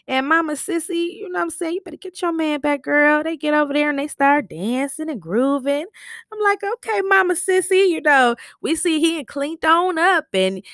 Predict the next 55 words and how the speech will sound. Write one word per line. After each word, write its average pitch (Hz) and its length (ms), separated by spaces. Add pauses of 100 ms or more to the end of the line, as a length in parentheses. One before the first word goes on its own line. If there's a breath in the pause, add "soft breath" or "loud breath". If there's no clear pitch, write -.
(100 loud breath)
he 285 160
did 285 280
the, 302 120
you 247 180
know, 247 100
he 269 120
did 233 260
as 269 180
he 277 100
was 269 140
supposed 277 400
to. 220 140
He 196 140
got 185 240
his 196 160
check 208 320
and 175 100
he 180 140
didn't 202 200
go 190 300
and, 175 200 (340 soft breath)
you 190 120
know, 180 200
drink 175 340
it 208 120
up 196 340
or 156 180
blow 185 440
it 196 140
on, 180 240
you 196 120
know, 170 160
go 175 180
back 185 220
in 190 60
the 180 60
street. 185 320
He 185 160
actually 180 420
handed 180 300
it 170 120
over 170 280
to 165 60
her 170 160
because 170 360
she 175 220
is 165 100
behind 175 520
and 165 140
getting 160 180
ready 165 220
to 165 100
lose 170 300
that 156 200
house 175 340